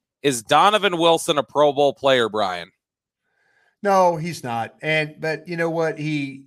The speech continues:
Speaker 2: he's, he's done a great job when it comes to, uh, how physical of a player he is. I, I,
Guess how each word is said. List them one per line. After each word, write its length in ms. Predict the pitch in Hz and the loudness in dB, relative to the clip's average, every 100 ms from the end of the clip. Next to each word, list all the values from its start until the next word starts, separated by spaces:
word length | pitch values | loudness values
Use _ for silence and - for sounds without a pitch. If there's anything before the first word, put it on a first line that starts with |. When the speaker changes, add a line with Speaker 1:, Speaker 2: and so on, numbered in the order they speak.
| _ | _
Speaker 2:
he's, 460 | - 156 147 131 - | -10 -8 -6 -8 -14
he's 240 | 156 143 - | -12 -10 -6
done 200 | 170 151 | -4 -4
a 40 | |
great 360 | - 147 156 151 | -2 0 0 -2
job 460 | 165 147 147 143 | 0 2 4 2
when 120 | 143 131 | -2 -8
it 140 | 120 | -10
comes 400 | 151 147 139 - | -10 -10 -10 -16
to, 480 | - 143 127 120 120 _ _ _ - | -8 -6 -6 -8 -12 _ _ _ -4
uh, 140 | 135 | -2
how 200 | 117 139 | 0 -2
physical 680 | - - 151 139 160 151 156 | -2 -6 -6 -6 -10 -4 -2
of 120 | 147 | -2
a 40 | |
player 440 | 135 - 147 143 139 | -4 -4 -2 -2 -2
he 180 | 143 143 | -4 -2
is. 380 | 147 143 - - _ _ - | -2 -4 -10 -20 _ _ -6
I, 120 | 135 | -2
I, 300 | 139 147 139 | 0 -2 -6